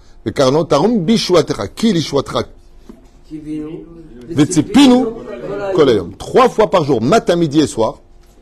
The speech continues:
Speaker 1: On ne peut pas échapper à cette réponse qu'on nous sera obligé de donner. Est-ce que tu as attendu le Mashiach ? C'est Vinu, Vetsipinu, Kol Hayom. Kol Hayom. Kol Hayom. Nous avons entendu le Mashiach. Vous savez ce que ça veut dire ?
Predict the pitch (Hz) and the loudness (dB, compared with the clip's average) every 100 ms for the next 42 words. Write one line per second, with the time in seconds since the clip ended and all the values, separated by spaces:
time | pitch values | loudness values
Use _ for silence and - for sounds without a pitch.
0 | _ _ 139 143 151 202 202 - 147 165 | _ _ -2 -2 0 2 2 2 0 0
1 | 110 - - - - - - 110 135 - | 0 -2 -18 -20 -20 -20 -12 -8 -8 -4
2 | 143 143 147 - - 90 82 - _ _ | -6 -4 -6 -6 -10 -10 -10 -14 _ _
3 | - - 110 127 110 104 165 - - - | -8 -4 0 0 0 0 -2 -6 -20 -20
4 | - - 170 - 185 151 127 120 110 107 | -10 -2 -2 0 -2 2 2 2 -2 -4
5 | 90 139 190 - - - - - _ _ | -2 0 0 0 -12 -20 -20 -20 _ _
6 | - - 101 90 180 196 117 82 107 - | -20 -10 -8 0 2 2 -2 -6 -8 -8
7 | 113 123 131 202 - - 156 160 143 131 | -8 -4 -2 -2 -6 -2 2 4 2 0
8 | 98 - - 214 277 320 302 214 170 147 | -4 -10 -2 6 8 8 8 6 4 2
9 | 98 76 - - _ - - - - 226 | 0 -6 -18 -20 _ -20 -20 -20 0 6
10 | 254 277 269 247 220 208 190 110 80 - | 8 8 8 6 4 4 4 2 -6 -20
11 | _ 127 120 147 147 127 131 127 98 - | _ 0 2 2 0 -2 -6 -6 -8 -14
12 | - - - - - - 123 - 101 160 | -20 -20 -20 -20 -10 -4 -4 -4 -2 0
13 | 156 | -2